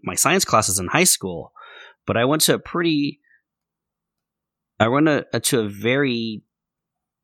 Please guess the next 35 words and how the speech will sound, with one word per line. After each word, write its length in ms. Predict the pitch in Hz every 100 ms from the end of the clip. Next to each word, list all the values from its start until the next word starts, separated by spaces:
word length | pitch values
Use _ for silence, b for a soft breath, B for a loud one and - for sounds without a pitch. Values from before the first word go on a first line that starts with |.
| _
prestigious 580 | - 104 - 131 117 -
university. 760 | 113 95 107 107 - 80 80 - -
Um, 460 | 87 85 80 85 _ _ _ _ -
I 60 | 98
went 140 | 101
to 80 | 104
the 100 | 104
University 360 | 104 95 104
of 60 | 107
California 500 | - 98 92 107 98
at 100 | 101
Davis, 640 | 120 127 82 85 - - - b b b
which 180 | 101 -
has 320 | 107 95 90
one 220 | 90 98 98
of 160 | 90
the 140 | 90 90
top 300 | - 95 90 - _ _ _
medical 280 | 101 107 101
programs 640 | - 98 90 90 85 85
in 80 | 95
the 80 | 85
country. 560 | - 151 - 80 80 _ _ -
It 120 | 76 - -
also 340 | 165 - 123
has 480 | - 113 110 98 90
the 160 | 95 -
top 300 | - 107 -
veterinary 540 | 95 107 110 117 151 143
program 440 | - 95 90 87
in 80 | 82
the 80 | 82
country. 540 | - - - - - b b b b b b _
And 180 | 92 92
so 640 | - - 104 95 92 90